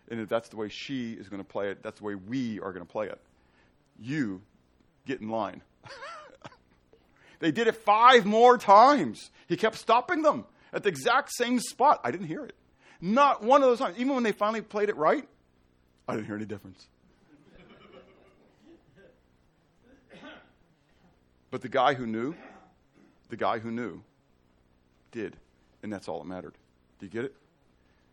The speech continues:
They ha-, you have a part to play. And you have no idea how your part is mixing into the rest of what God is doing in life.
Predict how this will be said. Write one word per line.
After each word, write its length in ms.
They 220
ha-, 180
you 160
have 140
a 40
part 200
to 60
play. 240
And 160
you 120
have 180
no 420
idea 460
how 220
your 180
part 480
is 180
mixing 400
into 240
the 100
rest 460
of 100
what 180
God 240
is 140
doing 380
in 120
life. 400